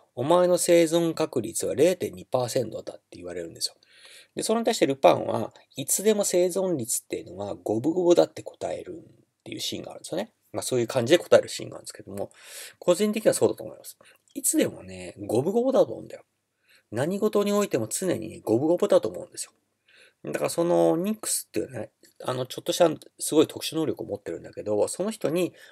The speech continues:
「お前は零点二パーセントしか生きられる確率はないよ」って言われるんだけど、ルパンはね、それに対して五分五分だって答えてね。で、基本的にはね、まあ、右か左かとか、白か黒かとかね、生きるか死ぬかっていうね、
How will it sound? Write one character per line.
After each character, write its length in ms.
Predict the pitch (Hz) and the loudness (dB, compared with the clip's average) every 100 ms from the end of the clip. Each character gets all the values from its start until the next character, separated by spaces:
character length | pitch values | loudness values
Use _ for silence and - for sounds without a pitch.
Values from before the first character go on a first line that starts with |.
| _ - | _ -4
「お 80 | 139 | 0
前 200 | 160 160 | 4 4
は 100 | 151 | 6
零 180 | 185 | 4
点 140 | - 104 | 2 -2
二 120 | 107 | 0
パ 180 | 151 151 | 2 2
ー 40 | |
セ 100 | 160 | 0
ン 60 | 147 | -2
ト 100 | 107 | -4
し 80 | - | -4
か 100 | - | -6
生 80 | |
き 140 | 107 151 | -2 4
ら 120 | 143 | 6
れ 100 | 147 | 6
る 80 | 110 | 2
確 240 | 101 - | -8 -6
率 160 | 113 107 | -4 -4
は 60 | |
な 100 | 110 | -4
い 80 | 120 | -6
よ」 60 | 98 | -6
っ 20 | |
て 120 | - | -8
言 20 | 87 | -10
わ 40 | |
れ 60 | 87 | -10
る 20 | |
ん 40 | |
だ 60 | 95 | -12
け 80 | 92 | -2
ど、 180 | 101 110 | -2 0
ル 100 | 131 | 2
パ 140 | 160 | 4
ン 40 | - | 2
は 80 | |
ね、 100 | - | -4
そ 140 | - 143 | -6 -4
れ 80 | 156 | -2
に 60 | |
対 100 | 143 | -2
し 40 | - | -4
て 120 | 127 | -8
五 140 | 113 | -8
分 140 | 104 147 | -2 0
五 80 | 165 | 6
分 100 | 175 | 6
だ 60 | |
っ 40 | - | 6
て 60 | |
答 240 | - - - | -4 -6 -8
え 60 | |
て 100 | - | -12
ね。 120 | 85 _ _ - - - - - | -14 _ _ -20 -20 -20 -20 -18
で、 60 | - | -14
基 180 | - - | -8 -4
本 220 | 254 262 | -4 -2
的 240 | 233 269 | -4 -2
に 100 | 226 | -2
は 80 | 123 | -2
ね、 220 | 104 104 _ - - - _ _ _ - | -6 -12 _ -20 -20 -20 _ _ _ -12
ま 120 | - 160 | -2 -2
あ、 40 | |
右 320 | 104 104 123 | -2 -10 0
か 100 | 151 | 0
左 320 | - 135 123 | 2 0 0
か 140 | 117 120 | -4 -8
と 80 | - | -10
か、 120 | - | -14
白 260 | - 156 165 | -6 -4 -4
か 140 | - | -6
黒 180 | - 117 | -6 -6
か 140 | - | -8
と 80 | - | -16
か 160 | - 113 | -12 -10
ね、 120 | 160 - - _ - - _ | -12 -18 -20 _ -20 -20 _
生 140 | 120 | -10
き 120 | 117 143 | -4 -4
る 80 | |
か 120 | 123 - | -2 -4
死 140 | 107 | -4
ぬ 60 | 107 | -6
か 120 | - | -8
っ 40 | |
て 80 | - | -12
い 40 | |
う 40 | - | -18
ね、 140 | 92 | -18